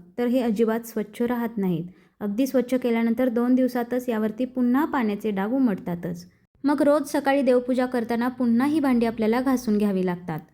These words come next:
मग अगदी पाच मिनिटामध्ये ही रोजच भांडी स्वच्छ करायची झाली तर कशी करायची?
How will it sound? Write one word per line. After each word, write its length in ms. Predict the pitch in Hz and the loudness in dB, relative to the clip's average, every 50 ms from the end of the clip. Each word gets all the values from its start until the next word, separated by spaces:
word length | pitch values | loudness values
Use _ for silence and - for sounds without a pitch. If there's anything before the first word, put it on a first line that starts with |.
| _ _ _ _ _ _ _ _ _ _ | _ _ _ _ _ _ _ _ _ _
मग 160 | 262 294 285 | -2 0 2
अगदी 340 | 320 311 262 254 254 320 330 | 2 0 0 0 0 0 0
पाच 360 | 330 339 - 269 254 254 254 - | 0 0 0 0 2 0 2 2
मिनिटामध्ये 540 | 277 285 277 262 277 269 254 233 208 185 190 214 | 2 2 4 2 2 2 2 2 2 2 0 0
ही 200 | 214 220 262 247 | 2 2 2 4
रोजच 360 | 262 247 247 226 277 277 269 | 4 2 2 2 0 0 0
भांडी 280 | 277 262 254 247 269 | 2 2 2 2 0
स्वच्छ 280 | 262 - 247 240 240 - | 0 -2 -4 -4 -4 -6
करायची 420 | 254 254 247 226 226 226 233 240 | -4 -2 -2 -2 -2 -2 -2 0
झाली 260 | 220 233 214 180 175 180 175 | 0 0 0 0 0 0 0
तर 100 | 233 240 247 | -2 -2 0
कशी 280 | 254 262 254 - 294 | 0 -2 0 0 -2
करायची? 500 | 285 269 240 208 180 175 175 175 175 170 | 0 0 0 0 0 -2 -2 -4 -6 -6